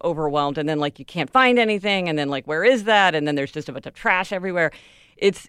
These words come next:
if you can take the ten minutes and do it, I found that it really does put me in a calmer state of mind. And then I enter in more easily the next day. 'Cause, you know, I don't know if you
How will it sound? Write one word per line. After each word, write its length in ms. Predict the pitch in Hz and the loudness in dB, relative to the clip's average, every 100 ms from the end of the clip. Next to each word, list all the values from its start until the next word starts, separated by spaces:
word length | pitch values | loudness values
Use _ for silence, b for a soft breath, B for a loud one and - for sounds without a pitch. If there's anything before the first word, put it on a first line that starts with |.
| - | -2
if 160 | 196 214 | -2 0
you 100 | 233 | -2
can 140 | 226 | -2
take 280 | 208 233 240 | -2 -4 -4
the 100 | 233 | -12
ten 240 | - 190 | -6 -4
minutes 280 | 175 156 147 | -2 -4 -4
and 160 | 147 135 | -6 -4
do 200 | 160 139 | -2 -2
it, 100 | 117 | 0
I 100 | 165 | -2
found 460 | 180 - 214 208 190 | -2 -2 -4 -2 -2
that 80 | 147 | -2
it 120 | 151 | -4
really 440 | 147 175 180 180 | -4 -2 0 0
does 840 | 147 147 143 139 139 135 - - _ _ _ _ _ _ _ _ _ _ _ _ _ | -4 -2 0 0 -2 -6 -14 -20 _ _ _ _ _ _ _ _ _ _ _ _ _
put 320 | - 233 233 226 | -4 2 2 2
me 160 | 208 | -2
in 80 | 185 | -2
a 80 | 160 | -4
calmer 340 | 185 165 165 | -4 -4 -4
state 260 | 160 160 151 | -6 -6 -6
of 140 | 139 | -4
mind. 400 | 151 151 160 165 - | -6 -6 -6 -8 -6
And 100 | 175 | -4
then 100 | 175 | -2
I 100 | 160 | -2
enter 320 | 175 180 180 | -4 -6 -8
in 280 | - 208 196 | -6 -6 -4
more 220 | 147 147 | -4 -6
easily 320 | - 165 160 | -8 -8 -6
the 100 | 139 | -6
next 220 | 139 143 - | -6 -6 0
day. 160 | 185 | 0
'Cause, 160 | 143 170 | 0 -6
you 80 | 208 | -4
know, 140 | 214 | -2
I 100 | 170 | 0
don't 80 | 185 | 2
know 80 | 170 | 0
if 120 | 160 | -2
you 180 | 180 | -6